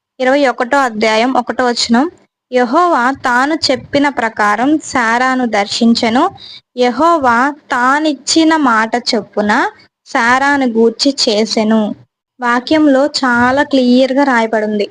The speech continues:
తానిచ్చిన మాట ప్రకారం, తానిచ్చిన మాట చొప్పున.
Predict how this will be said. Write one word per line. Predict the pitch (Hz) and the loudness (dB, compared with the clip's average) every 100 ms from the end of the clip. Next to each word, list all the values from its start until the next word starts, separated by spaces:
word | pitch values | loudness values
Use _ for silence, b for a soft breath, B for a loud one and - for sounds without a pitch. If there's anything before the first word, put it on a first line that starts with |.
| _ _ _ _ | _ _ _ _
తానిచ్చిన | 269 247 262 277 320 269 - - 277 285 | -2 0 2 2 0 -2 -2 0 2 2
మాట | 277 226 226 240 | 2 2 0 -2
ప్రకారం, | 233 214 214 208 240 302 | -2 -2 -2 -2 -2 -2
తానిచ్చిన | 294 254 262 262 247 - 320 330 | -2 -2 -2 -4 -6 -2 0 0
మాట | 320 247 233 240 | 0 0 0 0
చొప్పున. | 285 - 233 - - 226 226 214 | -4 -2 -4 -4 -10 -6 -2 -2